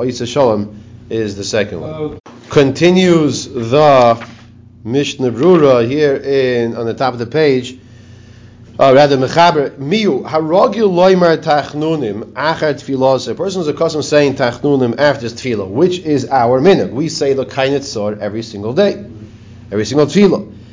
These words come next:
Speaker 1: He mispalo Shliach Tzibur L'Seder, L'sad-, L'sader Tfilosoi, V'yegia L'Kadisha L'Kedusha, Mekatze V'oile, V'im lo kitzer yochel hasik kederech shemasik bebracha shel kriya shema afilo be'emtza.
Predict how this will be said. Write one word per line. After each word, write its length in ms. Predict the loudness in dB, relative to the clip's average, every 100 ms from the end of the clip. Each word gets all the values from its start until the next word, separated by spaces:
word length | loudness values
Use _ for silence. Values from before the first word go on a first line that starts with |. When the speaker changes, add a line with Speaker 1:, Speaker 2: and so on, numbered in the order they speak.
| -20 -8
Speaker 1:
He 80 | -2
mispalo 600 | 0 -2 0 4 4 4
Shliach 300 | 4 2 2
Tzibur 300 | 2 0 2
L'Seder, 760 | 0 2 4 4 4 0 -4 -12 -20 -20 -12
L'sad-, 800 | -10 -2 2 4 4 0 -8 -12
L'sader 800 | -4 -4 0 4 4 4 2 -2
Tfilosoi, 800 | -4 -6 0 0 0 -8 -12 -14 -20 -20 -20 -20 -20 -20 -20 -10
V'yegia 880 | 0 2 2 2 6 6 6 2 -8 -20 -20 -20 -20 -20 -20 -20 -20 -20 -20 -20 -20 _ _
L'Kadisha 600 | -10 0 2 2 2 0
L'Kedusha, 800 | -2 -2 -8 -8 -8 -6 -6 -4
Mekatze 640 | -4 -2 2 2 2 0
V'oile, 800 | 2 2 2 0 0 0 0 -4 -18 -20 -20 -20 -20 -20 -20 -20 -8
V'im 240 | 0 2
lo 280 | 4 6 6 4
kitzer 540 | 0 -4 -2 0 0
yochel 340 | 0 0 0
hasik 360 | 0 0 -2 -8
kederech 460 | -8 0 4 4 2
shemasik 500 | -4 -4 -4 -4 -8
bebracha 560 | -4 0 0 0 -6
shel 200 | -4 -10
kriya 300 | -8 -4 -2
shema 380 | -2 -4 -2 -4
afilo 280 | -6 -6 -4
be'emtza. 460 | -4 -6 -8 -16